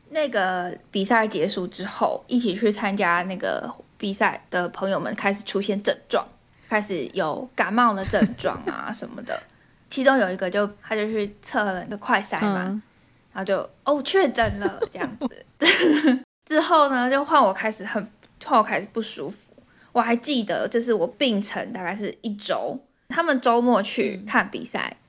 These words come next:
Speaker 1: 然后我从礼拜二开始出现感冒症状，但那时候没有很严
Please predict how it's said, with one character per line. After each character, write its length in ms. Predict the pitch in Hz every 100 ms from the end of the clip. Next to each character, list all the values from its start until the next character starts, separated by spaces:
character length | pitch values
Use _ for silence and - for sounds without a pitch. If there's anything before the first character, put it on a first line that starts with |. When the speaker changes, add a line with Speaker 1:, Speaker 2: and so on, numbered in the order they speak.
| _ _ _
Speaker 1:
然 120 | 220
后 60 | 240
我 100 | 220
从 180 | 226 202
礼 60 |
拜 120 | 208
二 140 | 233 233
开 200 | 226 202
始 60 |
出 160 | 190 196
现 160 | 208 202
感 140 | -
冒 180 | - 175
症 220 | - 156 240
状， 160 | -
但 120 | - 269
那 100 | 285
时 80 |
候 100 | 240
没 140 | 240 220
有 100 | 190
很 220 | 233 -
严 120 | 98